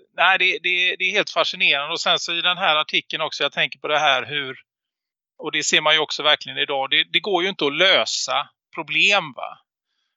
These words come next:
Alltså de här politikerna, de kan inte lösa problem. De kan stå och, och skrika och gapa åt varandra då, va? Ta olika märkliga ståndpunkter, men,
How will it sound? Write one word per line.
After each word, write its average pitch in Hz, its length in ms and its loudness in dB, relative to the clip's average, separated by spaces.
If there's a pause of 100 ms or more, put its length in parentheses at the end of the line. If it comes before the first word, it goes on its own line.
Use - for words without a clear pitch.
(120)
Alltså 160 200 -4
de 170 120 -6
här 170 120 0
politikerna, 151 640 -4
de 160 140 -6
kan 160 320 0
inte 170 160 -4
lösa 139 320 -4
problem. 156 360 -2
De 151 100 -4
kan 165 180 -4
stå 170 220 -6
och, 151 420 -6
och 156 80 -2
skrika 160 540 2
och 147 100 -2
gapa 151 340 2
åt 127 180 -6
varandra 131 460 2
då, 147 140 0
va? 127 180 -2
Ta 135 400 2 (300)
olika 147 480 0
märkliga 139 480 0
ståndpunkter, 147 1080 -4
men, 156 360 -2